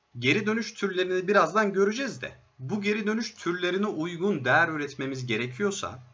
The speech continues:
bu değerleri üretecek fonksiyonlar arkadaşlar bizim base class'ımız tarafından bizlere sunulmaktadır.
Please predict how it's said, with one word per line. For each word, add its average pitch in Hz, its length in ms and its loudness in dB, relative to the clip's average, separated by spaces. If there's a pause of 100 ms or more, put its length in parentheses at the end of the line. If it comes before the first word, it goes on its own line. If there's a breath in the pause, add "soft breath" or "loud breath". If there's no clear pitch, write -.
(380 soft breath)
bu 170 200 -4
değerleri 170 440 8
üretecek 147 680 -4
fonksiyonlar 160 640 -2
arkadaşlar 123 680 0
bizim 156 320 -4
base 185 220 -2
class'ımız 120 440 -6
tarafından 127 500 -2
bizlere 127 340 -4
sunulmaktadır. 107 840 -6